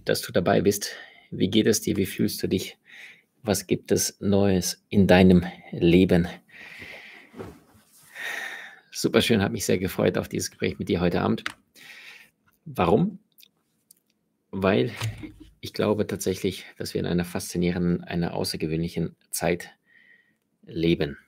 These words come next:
So lange allerdings fühl dich schon mal willkommen und komm rein, schau dich um, wer hier live mit dabei ist von anderen Menschen. Und dann starten wir direkt mit dem Live-Talk.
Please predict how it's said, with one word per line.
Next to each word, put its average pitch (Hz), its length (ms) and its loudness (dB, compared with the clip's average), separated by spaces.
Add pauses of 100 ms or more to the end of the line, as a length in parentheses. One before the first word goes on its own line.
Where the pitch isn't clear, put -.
(920)
So 101 220 0
lange 90 240 0
allerdings 85 500 -4 (140)
fühl 90 180 -8
dich 87 140 -6
schon - 120 -6
mal 82 60 -6
willkommen 87 560 -2 (580)
und - 200 -16
komm 80 240 -4
rein, 78 220 -2
schau - 220 -4
dich - 200 -8
um, 85 160 -4
wer 82 80 -4
hier 80 180 -4
live 82 300 -4
mit - 180 -14
dabei 90 260 -8
ist - 380 -12 (520)
von - 120 -12
anderen 82 400 -6
Menschen. 78 340 -8
Und 85 100 -8
dann 90 100 -8
starten - 400 -10
wir 80 120 -6
direkt 78 580 -10 (1080)
mit - 220 -12
dem 80 100 -4
Live-Talk. - 800 -6